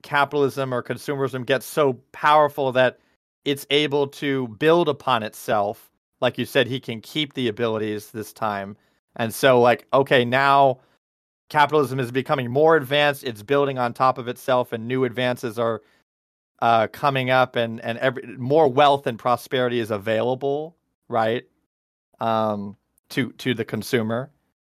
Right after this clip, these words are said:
um, versus Marx's, uh, world where,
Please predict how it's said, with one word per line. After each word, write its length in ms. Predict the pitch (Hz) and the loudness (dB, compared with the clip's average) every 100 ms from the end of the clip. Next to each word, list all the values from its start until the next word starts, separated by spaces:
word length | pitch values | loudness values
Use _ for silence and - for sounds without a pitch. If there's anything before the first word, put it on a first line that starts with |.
| _ | _
um, 360 | 110 107 104 104 | 0 2 0 0
versus 480 | 113 117 - 110 104 | 0 0 0 -6 -2
Marx's, 680 | 113 117 - 120 110 104 - _ _ _ _ _ _ - | 2 0 0 -4 -4 -6 -18 _ _ _ _ _ _ -2
uh, 540 | 117 110 110 107 104 98 95 120 _ - 120 | 2 4 2 0 -2 -8 -16 -20 _ -20 -6
world 440 | 117 127 123 131 | 2 4 4 4
where, 420 | 117 117 110 107 | 4 4 4 2